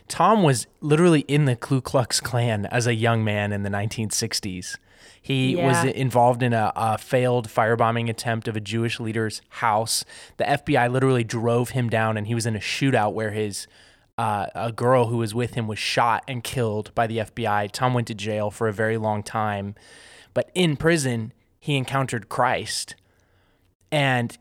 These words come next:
Speaker 1: it changed everything for him. He was able to look
Speaker 2: Mm.
Speaker 1: back on his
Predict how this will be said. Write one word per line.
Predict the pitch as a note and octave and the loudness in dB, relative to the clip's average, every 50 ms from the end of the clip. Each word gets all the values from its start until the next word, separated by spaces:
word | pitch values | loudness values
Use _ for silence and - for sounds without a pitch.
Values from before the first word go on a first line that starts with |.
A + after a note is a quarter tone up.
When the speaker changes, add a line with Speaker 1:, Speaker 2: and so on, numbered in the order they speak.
| _ | _
Speaker 1:
it | - D#3 - | -6 -2 -2
changed | - - D#3 C#3 B2 - - | 0 0 2 2 0 0 2
everything | B2+ D3+ F3 B3 G#3 - - A2+ - - - - | 2 2 2 2 -2 0 -2 -4 -4 -6 -12 -20
for | _ - - C3 A2+ | _ -4 -2 -2 0
him. | A2 A#2+ G#2+ G#2 F#2+ G2+ A2+ - _ _ | 0 -2 -2 -4 -6 -10 -14 -20 _ _
He | _ - - D3 | _ -4 -2 0
was | C3+ C#3 B2 C3+ | 2 2 2 2
able | C3+ B2+ C#3 | 2 0 2
to | B2 B2+ | 2 2
look | B2 - C3 C3 | 2 2 2 0
Speaker 2:
Mm. | F#2+ - | 2 2
Speaker 1:
back | B2 B2 B2+ - - | 2 2 2 0 -2
on | B2 | -2
his | A#2 A2+ G#2 - - | -2 -2 -4 -6 -10